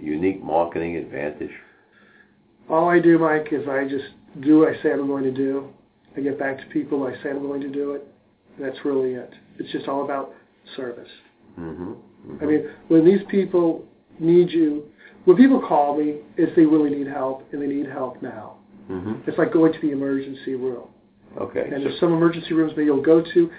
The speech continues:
Speaker 2: maybe some emergency rooms you won't go to.
Speaker 1: Right, right. Some
Speaker 2: Okay.
Speaker 1: emergency rooms you don't wanna go to.
Speaker 2: Exactly, 'cause the emergency really is an emergency there. So
Speaker 1: Right.
Speaker 2: when people call me, they are, they're in a situation that's very uncomfortable for them,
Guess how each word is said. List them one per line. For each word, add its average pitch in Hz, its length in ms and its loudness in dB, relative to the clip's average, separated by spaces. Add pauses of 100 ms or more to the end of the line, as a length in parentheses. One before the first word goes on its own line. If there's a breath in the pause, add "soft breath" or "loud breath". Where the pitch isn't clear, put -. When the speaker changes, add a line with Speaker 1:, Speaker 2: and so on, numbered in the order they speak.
(200 loud breath)
Speaker 2:
maybe 151 220 2
some 160 100 2
emergency 147 400 -2
rooms 135 300 -6
you 131 100 -4
won't 127 220 -4
go - 160 -12
to. - 180 -20 (400)
Speaker 1:
Right, 65 380 -2 (160)
right. 64 280 -6 (200)
Some - 100 -6
Speaker 2:
Okay. 80 160 0
Speaker 1:
emergency 78 380 -2
rooms 69 200 -6
you 71 100 -8
don't 67 140 -4
wanna 62 200 -8
go - 180 -8
to. - 420 -12
Speaker 2:
Exactly, 139 580 -2
'cause 143 160 -4
the 139 80 -2
emergency 151 540 2
really 147 300 2
is 139 120 -2
an 143 80 -10
emergency 143 520 -4
there. 135 320 -8 (420)
So - 80 -4
Speaker 1:
Right. 151 100 6
Speaker 2:
when - 100 2
people 220 260 2
call 214 380 2
me, 147 200 -2 (800 soft breath)
they 160 300 8
are, 170 440 2 (580)
they're 170 140 6
in 214 120 2
a - 60 -8
situation 180 500 4
that's - 140 -8
very 170 180 4
uncomfortable 175 540 -6
for 123 160 -6
them, 117 200 -8